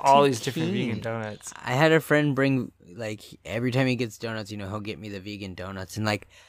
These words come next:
Speaker 2: I'm just not, like, that big of a donut person anymore.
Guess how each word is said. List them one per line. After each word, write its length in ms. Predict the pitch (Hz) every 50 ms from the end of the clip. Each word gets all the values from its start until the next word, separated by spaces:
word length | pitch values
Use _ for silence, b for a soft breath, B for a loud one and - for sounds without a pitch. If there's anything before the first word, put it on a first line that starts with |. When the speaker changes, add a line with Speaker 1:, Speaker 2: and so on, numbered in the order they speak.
| b b b b b b b
Speaker 2:
I'm 180 | - 123 156
just 260 | 160 - 196 - - -
not, 200 | 160 160 165 85
like, 200 | 135 143 131 131
that 200 | 139 135 127 127
big 160 | 127 127 123
of 60 | 123
a 60 | 113 92
donut 440 | - - 85 90 110 117 101 - _
person 400 | - 92 92 92 - - 87 87
anymore. 580 | 90 92 92 92 92 95 92 90 92 95 95